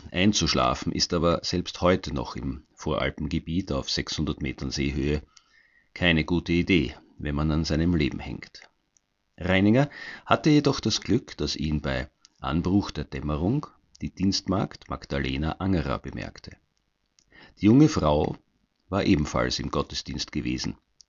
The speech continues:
hatte mit ihrem Verlobten auch noch das Wirtshaus besucht und dann auf dem Heimweg eine Schachtel mit ihrem Brautkranz abgeholt,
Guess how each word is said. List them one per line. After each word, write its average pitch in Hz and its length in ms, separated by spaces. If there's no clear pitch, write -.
hatte - 340
mit 110 260
ihrem 80 280
Verlobten 80 520
auch 71 200
noch 73 180
das - 200
Wirtshaus 90 380
besucht - 520
und 92 220
dann 82 180
auf 127 140
dem 69 160
Heimweg 65 480
eine 95 160
Schachtel - 540
mit 82 140
ihrem 90 200
Brautkranz 78 720
abgeholt, 67 720